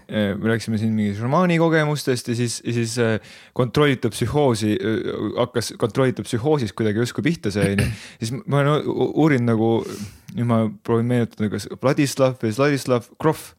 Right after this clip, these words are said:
Speaker 1: igatahes, et, et kes tegi
Speaker 2: Stanislav, jah.
Speaker 1: Stanislav, jah, et kes
Speaker 2: Mhm.
Speaker 1: tegi siis mingisugune paar tuhat, äh, äh, L S D seanssi ja siis, siis kirje-, proovis nagu kirjeldada, et kuidas siis L S D võiks olla terapeutiline ravim, äh, ja, ja, ja kuidas siis,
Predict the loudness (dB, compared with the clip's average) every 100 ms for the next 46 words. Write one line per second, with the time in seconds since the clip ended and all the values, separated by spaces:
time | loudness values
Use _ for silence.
0 | -20 -20 -2 2 2 0 -2 -4 -8 -4
1 | -2 0 2 2 2 2 -2 -2 2 2
2 | 2 0 -2 -4 0 0 2 0 0 2
3 | 0 -2 -2 -4 -2 -4 0 0 2 0
4 | -2 -2 0 0 0 -4 -14 -20 _ 0
5 | 2 4 2 2 0 2 2 0 0 2
6 | 2 2 0 -4 -6 -10 -8 -8 -2 0
7 | 0 0 0 0 -2 -4 -4 0 2 0
8 | 0 -2 -2 -8 -6 -2 -2 -2 -2 0
9 | 0 -2 0 0 2 -2 -2 -2 -2 -2
10 | -2 0 0 0 -2 0 0 0 -2 -6
11 | -20 -20 -10 -2 0 0 0 2 2 0
12 | 0 0 -2 -4 -10 -20 -8 -4 -2 0
13 | 0 0 -4 -6